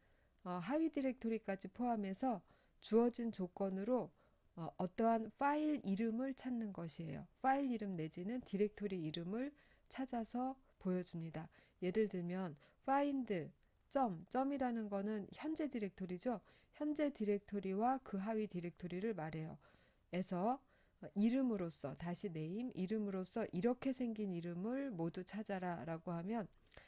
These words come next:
에스이 뒤에, 어, 한 개 이상의 글자, 영 개 이상의 글자가 있는 모양, 이런 모양을 갖춘 파일을 전부 찾아라라는 뜻이 됩니다. 하나씩 사용해 보도록 하겠습니다.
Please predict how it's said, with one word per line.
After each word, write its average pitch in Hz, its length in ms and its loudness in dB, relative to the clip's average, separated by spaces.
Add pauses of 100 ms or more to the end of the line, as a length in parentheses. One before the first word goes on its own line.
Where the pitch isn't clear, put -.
(320)
에스이 226 880 0
뒤에, 190 500 0 (540)
어, 160 120 -8 (100)
한 311 300 -2
개 311 160 2
이상의 220 500 0
글자, 180 440 -4 (100)
영 196 260 6
개 254 120 2
이상의 196 480 0
글자가 180 540 -2
있는 170 360 -2
모양, 156 380 0 (160)
이런 208 300 2
모양을 175 420 -2
갖춘 170 480 -6
파일을 214 560 -2 (320)
전부 185 320 -2
찾아라라는 220 920 -2
뜻이 - 300 -6
됩니다. 160 500 -6 (460)
하나씩 254 560 -4
사용해 262 440 -4
보도록 175 460 -10
하겠습니다. 175 840 -8